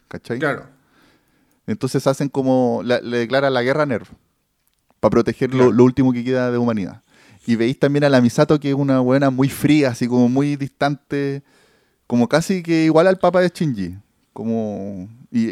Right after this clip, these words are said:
Speaker 1: y también le tiene mal a Shinji, como que todos le tienen mal a Shinji.
Speaker 2: Claro.
Speaker 1: Y Shinji se dedica mucho a, a llorar y a patalear en este, en este,
Speaker 2: <laughs>
Speaker 1: más
Speaker 2: Sí.
Speaker 1: que antes. ¿Cachai?
Speaker 2: <laughs> Claro.
Speaker 1: Eh, claro, y veis que está la cagada.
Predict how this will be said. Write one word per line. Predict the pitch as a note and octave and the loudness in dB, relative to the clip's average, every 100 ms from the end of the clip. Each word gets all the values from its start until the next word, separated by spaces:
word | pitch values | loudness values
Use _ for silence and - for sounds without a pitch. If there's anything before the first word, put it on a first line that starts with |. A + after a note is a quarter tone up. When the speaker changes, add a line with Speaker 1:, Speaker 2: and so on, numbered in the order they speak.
| B2 | -4
Speaker 1:
y | A#2+ | -2
también | A#2 A#2+ C#3+ D#3 D3 | -2 0 -2 -2 -4
le | C#3+ | -2
tiene | C#3+ C#3 | -2 0
mal | C#3+ D#3+ | 0 0
a | D#3 D#3 | -2 -2
Shinji, | - C#3 G#2 | -4 -4 -2
como | F#2+ A2 | -2 -2
que | A2 | 0
todos | C3+ | 0
le | D3 | 0
tienen | D3+ D3+ | -2 -4
mal | D3 D3+ | -2 -4
a | C#3+ | -4
Shinji. | A#2+ F#2+ F2 _ _ _ _ _ _ | -6 -8 -10 _ _ _ _ _ _
Speaker 2:
Claro. | C#3 A#2 G#2 _ _ _ _ _ _ _ _ _ | -8 -8 -10 _ _ _ _ _ _ _ _ _
Speaker 1:
Y | A#2 | -4
Shinji | C#3+ C3+ | -2 -2
se | C3 | 0
dedica | C3 C3+ C3 | 0 2 0
mucho | C#3+ D3+ | 2 2
a, | C#3 - | 2 2
a | B2+ | 2
llorar | B2 C#3+ | 4 2
y | C#3+ | 0
a | |
patalear | C#3+ C3 C3+ C#3+ | -2 -2 -2 -4
en | D3 | -6
este, | C#3+ - C#3 C3+ - | -8 -6 -6 -6 -6
en | C3+ | -6
este, | C3+ - C3+ C3 C3 B2+ B2+ C3 C3 | -6 -6 -4 -2 -4 -4 -4 -6 -8
Speaker 2:
<laughs> | - F3 | -10 -2
Speaker 1:
más | C#3 | -2
Speaker 2:
Sí. | E3 | 0
Speaker 1:
que | D3+ | 0
antes. | A#2 - E2+ - _ _ _ _ _ _ _ _ | 0 -4 -10 -12 _ _ _ _ _ _ _ _
¿Cachai? | A2+ E3+ C#3 D#3 E3+ _ _ - | -10 -6 -4 -4 -8 _ _ -20
Speaker 2:
<laughs> | - - _ | -20 -20 _
Claro. | - C3 D#3+ G3 - _ _ _ _ | -4 -2 -4 -8 -18 _ _ _ _
Speaker 1:
Eh, | B2+ A#2+ A#2+ A#2 A2+ A2 A2 | -8 -6 -6 -6 -6 -8 -10
claro, | - C#3+ | -8 -6
y | B2 | -6
veis | C3 | -8
que | - | -10
está | C3 C3+ | -6 -4
la | B2+ | -4
cagada. | A#2+ G2+ E2+ | -4 -8 -8